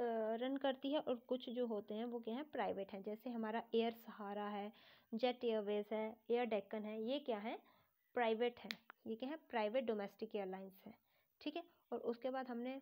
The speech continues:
पा-, अ, five major international एयरपोर्ट्स के बारे में पढ़ा, जो India के फाइव major international airports हैं। जैसे कौन कौन से थे वो,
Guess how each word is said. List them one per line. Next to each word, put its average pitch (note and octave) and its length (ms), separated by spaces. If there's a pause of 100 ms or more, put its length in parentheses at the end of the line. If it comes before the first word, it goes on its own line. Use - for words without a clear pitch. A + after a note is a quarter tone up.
(140)
पा-, A3 300
अ, G#3 260
five A#3+ 460
major A3+ 440
international A#3+ 760 (760)
एयरपोर्ट्स A#3+ 800
के C4 100
बारे A3+ 220
में A#3 160
पढ़ा, A#3 280 (160)
जो A#3+ 80
India A3 360
के A#3 180
फाइव A3 360
major A3 380
international A3+ 580
airports A3 480
हैं। A#3 120
जैसे A3 260
कौन A3+ 200
कौन B3 160
से - 140
थे G3 120
वो, A3 160